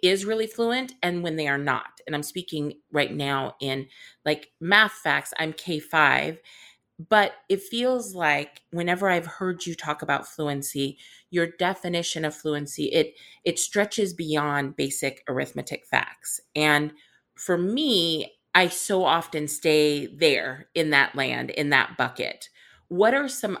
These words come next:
other, like, big buckets of math fluency you think about that maybe us in the K five world are not thinking about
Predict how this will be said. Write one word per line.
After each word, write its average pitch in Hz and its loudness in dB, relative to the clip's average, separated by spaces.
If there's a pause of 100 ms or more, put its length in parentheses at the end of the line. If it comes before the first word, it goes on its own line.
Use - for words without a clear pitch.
other, 147 0 (320)
like, 151 -2 (220)
big 190 4
buckets 170 -4
of 156 -12
math 147 2
fluency 147 -6
you 151 -8
think 151 -6
about 131 -2 (340)
that 165 2
maybe 151 -2 (240)
us 156 2
in 147 -6
the 147 -2
K 147 -6
five 139 0
world 139 -2
are 139 -2
not 151 0
thinking 135 -8
about 131 -2